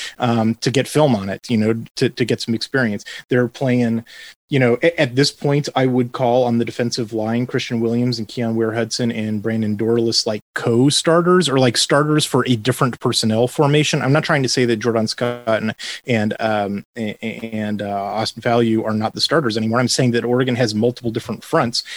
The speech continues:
and in a particular front that they wanna present, which they do maybe a third of the time, that the, that, that, you know, Williams and Ware-Hudson and Dorlus are the starters in that package.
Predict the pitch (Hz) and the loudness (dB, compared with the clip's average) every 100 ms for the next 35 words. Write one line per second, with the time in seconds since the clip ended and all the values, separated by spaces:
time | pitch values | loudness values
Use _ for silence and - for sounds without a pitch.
0 | - 131 - 147 135 - - 135 117 113 | -6 -4 2 2 2 0 -4 -2 -2 -2
1 | - 151 143 110 120 113 120 110 117 107 | 0 0 0 -2 -2 0 0 0 -2 0
2 | 143 120 117 - 113 107 127 120 107 117 | 0 0 -4 -2 -4 0 2 4 4 2
3 | 117 113 107 - 120 127 - - - 131 | 2 0 0 -2 -2 -2 -6 -14 -6 -4
4 | 120 123 - 165 139 131 151 - 143 143 | 0 -2 0 0 2 0 -2 0 0 0
5 | 117 _ 139 117 135 143 _ _ 127 131 | -8 _ -12 0 2 2 _ _ -4 -2
6 | 131 - 123 123 120 127 139 _ - 123 | -2 -2 2 4 2 -2 -10 _ -2 2
7 | 113 120 127 127 123 113 110 120 123 127 | 4 4 4 6 4 2 2 2 2 0
8 | - 117 107 123 135 117 131 120 120 - | 0 -2 2 2 2 0 0 0 0 0
9 | 117 123 110 113 117 - 143 - - | 0 0 0 0 -2 -2 -4 -6 -14